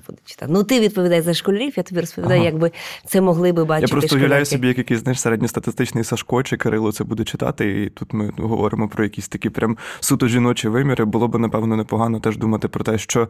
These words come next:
Speaker 2: хлопці будуть відчувати, коли будуть читати, наприклад, новелу про трьох жінок, які не можуть поділити квартиру, любов, дружбу і все на світі. Цікаво, як, як вони це теж будуть сприймати, і наскільки це взагалі може чисто теоретично з ними зрезонувати.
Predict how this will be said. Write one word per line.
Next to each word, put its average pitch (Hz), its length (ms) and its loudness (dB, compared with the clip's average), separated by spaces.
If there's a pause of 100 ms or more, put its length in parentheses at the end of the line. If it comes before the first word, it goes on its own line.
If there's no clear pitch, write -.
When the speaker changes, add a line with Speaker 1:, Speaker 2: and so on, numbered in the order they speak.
(260)
Speaker 2:
хлопці - 400 0
будуть 117 280 0
відчувати, 117 480 0
коли 107 180 0
будуть 104 280 0
читати, 107 340 -2
наприклад, 107 580 -4
новелу 104 400 2
про 110 140 -4
трьох 110 260 0
жінок, 113 300 2
які 113 160 0
не 107 80 4
можуть 110 300 2
поділити 110 400 2
квартиру, 135 520 0
любов, 113 380 2
дружбу 107 420 -2
і - 40 -4
все - 180 -8
на 107 120 -6
світі. 101 300 -6
Цікаво, 110 340 0
як, 107 180 -2 (320)
як 110 160 0
вони 113 140 2
це 110 120 -2
теж 104 160 -2
будуть 98 260 -6
сприймати, 110 440 -4
і 101 40 -4
наскільки 104 400 -2
це - 120 -6
взагалі 107 320 0
може 101 280 0 (240)
чисто 113 300 -2
теоретично 107 580 0
з 101 60 -6
ними 101 200 0
зрезонувати. - 580 -6